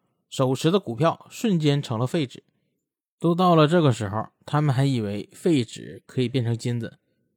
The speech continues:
所以呢，春山在这里奉劝那些想要跟风玩股票和基金的，如果您没有专业的学过这个东西啊，或者说您有人带着玩，那咱们还是尽量别碰这个东西。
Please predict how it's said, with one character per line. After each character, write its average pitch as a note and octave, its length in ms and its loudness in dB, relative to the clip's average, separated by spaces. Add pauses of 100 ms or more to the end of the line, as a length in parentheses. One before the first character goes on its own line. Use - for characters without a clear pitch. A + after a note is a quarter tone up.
所 C3 200 -2
以 D3 120 0
呢， A#2 220 -4
春 C#3 260 -2
山 C#3 220 -2
在 C3 120 0
这 B2 220 -4
里 G2 420 -12
奉 C3+ 240 -6
劝 A#2 240 -4
那 A2+ 140 -6
些 A2+ 180 -8
想 A2+ 180 -10
要 G2 100 -10
跟 A#2 260 -2
风 A#2 260 -6
玩 G2+ 320 -6
股 - 140 -16
票 G#2+ 220 -8
和 G2 200 -12
基 G#2 240 -14
金 G#2 200 -12
的， - 120 -14 (400)
如 C#3+ 220 -2
果 A#2 220 -4
您 G#2 200 -8
没 A#2+ 160 -2
有 B2+ 240 -4
专 B2 300 -4
业 B2+ 160 -2
的 G2 260 -8
学 G2 320 -14
过 C3+ 140 -2
这 A#2+ 80 -4
个 G#2+ 80 -6
东 F#2+ 180 -12
西 F2+ 140 -16
啊， - 240 -18
或 - 180 -8
者 G2 120 -10
说 A2 340 -8 (420)
您 A2+ 200 -6
有 G#2 180 -6
人 F#2+ 320 -12
带 C3+ 220 -4
着 G2 80 -6
玩， E2 280 -14 (200)
那 C3 200 -2
咱 G#2+ 220 -8
们 A#2+ 100 -2
还 G#2 160 -6
是 A2+ 160 -10
尽 B2 220 -6
量 A2+ 180 -4
别 G#2+ 160 -8
碰 A#2+ 220 -4
这 A2 100 -4
个 G#2 120 -6
东 F#2 180 -12
西。 - 160 -20